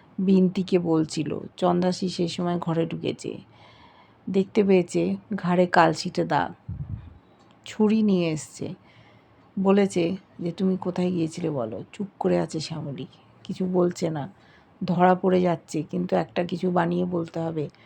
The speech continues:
ও তখন বলেছে যে, "আমি তো মন্দিরে পুজো দিতে গেছিলাম, আর আসার সময় সিঁড়িতে পা পিছলে পড়ে গেছি, আমাকে কেউ মারবে কেন?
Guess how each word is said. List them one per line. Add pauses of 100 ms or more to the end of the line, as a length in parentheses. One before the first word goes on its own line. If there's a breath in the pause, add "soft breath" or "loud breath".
(300 soft breath)
ও
তখন
বলেছে (180)
যে,
"আমি
তো (160)
মন্দিরে
পুজো
দিতে
গেছিলাম, (640 soft breath)
আর (180)
আসার
সময় (200)
সিঁড়িতে
পা
পিছলে (100)
পড়ে
গেছি, (1000 loud breath)
আমাকে (160)
কেউ
মারবে
কেন?